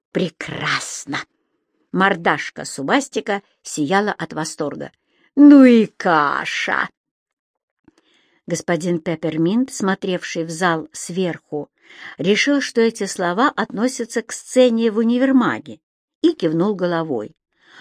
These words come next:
Но Субастик, оказывается, имел в виду совсем другую кашу, ту, что была в мусорной корзине.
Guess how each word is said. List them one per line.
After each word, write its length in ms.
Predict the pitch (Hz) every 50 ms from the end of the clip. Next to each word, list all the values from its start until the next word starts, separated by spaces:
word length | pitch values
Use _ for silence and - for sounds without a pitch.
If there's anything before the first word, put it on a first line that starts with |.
| - - - -
Но 160 | - 247 262 262
Субастик, 600 | 262 - 269 233 277 320 339 320 - 196 180 -
оказывается, 800 | 185 160 - 165 151 143 156 151 143 143 147 143 - - 175 170
имел 280 | 170 185 214 240 254 247
в 40 |
виду 300 | 226 226 254 208 240 262
совсем 500 | 254 - - 233 226 - - 262 247 233
другую 640 | 202 233 247 240 202 190 233 294 370 370 302 233 165
кашу, 580 | - _ - 135 - - - - - - - - _ _ _ _ _ _ _ - - - _ _ _
ту, 200 | - 269 381 381
что 240 | - - - 180
была 400 | 175 170 165 165 196 240 269 262 -
в 140 | - 165 160
мусорной 580 | 165 165 220 262 262 - 240 220 220 226 226 240
корзине. 720 | - - 220 220 226 220 233 294 320 269 160 120 -